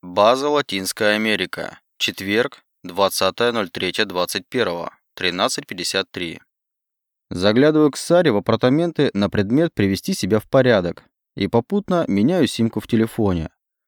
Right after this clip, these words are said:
Буквально через минуту телефон оживает. На проводе явно не спавший ночь Герик. Ни здрасте, ни как поживаешь, сразу к делу. «Значит так, ближайшие пару дней, чтоб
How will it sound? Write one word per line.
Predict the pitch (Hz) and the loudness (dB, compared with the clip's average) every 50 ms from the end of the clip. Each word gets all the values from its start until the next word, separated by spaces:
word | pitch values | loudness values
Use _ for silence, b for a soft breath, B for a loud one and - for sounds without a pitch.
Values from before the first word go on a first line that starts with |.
| _ _ _ _ - | _ _ _ _ 0
Буквально | 110 120 113 - 165 180 170 156 139 | 0 0 2 4 4 4 4 4 2
через | 113 - 120 107 110 113 | 2 0 0 2 2 4
минуту | 131 156 180 190 165 - | 4 4 2 2 -2 -2
телефон | - - 98 101 - - 143 - | -2 -2 -2 0 2 0 0 0
оживает. | - 110 113 113 143 147 139 135 117 90 80 76 - _ _ _ _ _ _ | 0 -2 0 0 0 2 4 4 2 2 0 -4 -10 _ _ _ _ _ _
На | 95 92 98 | -2 -2 -2
проводе | 92 - 151 170 185 170 139 107 85 87 64 58 - _ _ - | 0 2 2 4 4 4 4 2 0 -2 -6 -10 -14 _ _ -4
явно | 101 98 107 127 156 170 180 | 0 2 4 4 4 4 2
не | 165 127 104 | 2 2 0
спавший | - - - 113 101 - - 101 | 0 2 2 2 2 2 0 0
ночь | 95 110 135 131 | 2 2 2 0
Герик. | 113 104 98 104 101 98 87 - 71 - _ _ _ _ _ _ _ _ _ | -2 -2 0 0 2 2 0 -2 -6 -10 _ _ _ _ _ _ _ _ _
Ни | 95 98 101 | -2 0 0
здрасте, | 104 95 95 113 131 156 165 165 - - - 151 147 - | 0 0 0 2 4 4 4 2 0 -2 -2 -2 -2 0
ни | 98 98 | -2 -2
как | 90 - 95 87 - | 0 -2 -4 -4 -2
поживаешь, | 101 92 85 95 95 110 131 139 135 131 - - - | -4 -4 -2 0 2 4 4 4 4 2 0 -4 -12
сразу | - - - 113 117 123 123 120 | -14 -4 0 2 2 2 2 -2
к | 120 113 | -4 -2
делу. | 104 107 98 92 85 80 - - - _ _ _ _ _ _ _ _ _ _ _ _ _ _ _ | 0 0 0 0 -2 -4 -8 -12 -16 _ _ _ _ _ _ _ _ _ _ _ _ _ _ _
«Значит | - 92 98 104 107 123 135 - - 139 120 | -6 -4 -2 2 2 2 4 2 2 -2 0
так, | - 147 131 113 95 87 - _ _ _ - | 2 4 4 4 4 2 -4 _ _ _ -6
ближайшие | 92 101 110 120 123 123 143 156 143 131 - - 120 | 0 2 4 4 4 6 6 6 4 4 2 2 0
пару | 107 - - 131 131 120 120 | 0 2 4 4 6 6 4
дней, | 123 127 147 156 147 | 4 4 4 4 4
чтоб | - - 117 110 | 4 2 0 0